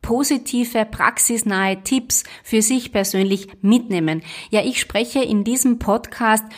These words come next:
über meine politische Praxis, über meine politische Alltagsarbeit, wie man als Politiker arbeitet, wie du mit Bürgeranliegen umgehen kannst, wie du Netzwerke aufbaust, Veranstaltungen organisierst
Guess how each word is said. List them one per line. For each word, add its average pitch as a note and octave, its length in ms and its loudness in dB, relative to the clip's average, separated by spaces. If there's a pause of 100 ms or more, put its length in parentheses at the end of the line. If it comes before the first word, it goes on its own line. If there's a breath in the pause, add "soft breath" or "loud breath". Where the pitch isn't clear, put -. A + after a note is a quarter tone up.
(120 loud breath)
über A#3+ 240 2
meine G#3 460 0 (160 loud breath)
politische A3 680 0
Praxis, A3+ 600 0 (120 loud breath)
über G#3 220 2
meine F#3 300 0
politische G3+ 680 -2 (220 loud breath)
Alltagsarbeit, G3+ 1000 0 (240 loud breath)
wie C4 160 2
man C4 160 4
als G3+ 200 -2
Politiker A3+ 680 -2 (220 loud breath)
arbeitet, A3+ 680 4
wie A3 120 2
du A3+ 100 2
mit G3+ 260 0
Bürgeranliegen A3+ 760 2
umgehen G#3+ 520 0
kannst, F#3+ 400 -2
wie G#3+ 80 -2
du G3+ 100 0
Netzwerke A3 680 0
aufbaust, F#3+ 640 0
Veranstaltungen A3 920 0
organisierst G3 760 0